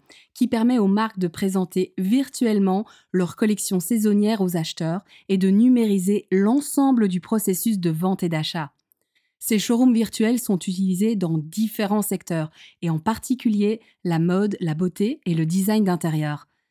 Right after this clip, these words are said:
Il existe aujourd'hui un large éventail d'offres et de prix pour ce type de plateforme,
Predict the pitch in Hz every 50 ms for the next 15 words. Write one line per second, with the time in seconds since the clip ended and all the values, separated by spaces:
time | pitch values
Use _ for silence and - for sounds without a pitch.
0 | _ _ _ _ _ _ _ - 220 240 247 220 233 277 277 262 - 247 220 202
1 | 214 226 220 214 208 240 269 262 _ - 175 165 165 165 165 170 175 190 214 247
2 | 247 233 208 214 202 190 196 196 180 - 214 214 220 208 175 165 190 208 214 -
3 | - 202 170 180 170 - - - 208 214 _ - 175 - - 180 160 _ - -
4 | 240 202 185 180 170 185 170 165 - - 175 160 151 156